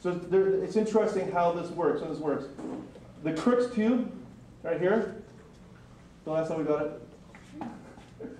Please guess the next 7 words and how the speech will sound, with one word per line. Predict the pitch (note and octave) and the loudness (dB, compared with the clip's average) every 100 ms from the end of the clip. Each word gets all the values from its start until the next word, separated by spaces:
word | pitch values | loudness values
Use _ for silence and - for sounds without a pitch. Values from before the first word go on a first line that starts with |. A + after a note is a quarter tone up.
| - - - - | -16 -18 -20 -16
Will | D#3 E3 G3 | -6 0 2
spin | G3 A#3 G#3+ G3+ | 2 4 4 4
in | F#3+ F3+ | 2 0
vicinity | F3+ A3 G#3 F#3+ | -2 0 2 2
of | F3+ | 0
the | |
coil. | - F#3 D3+ - | 0 2 2 0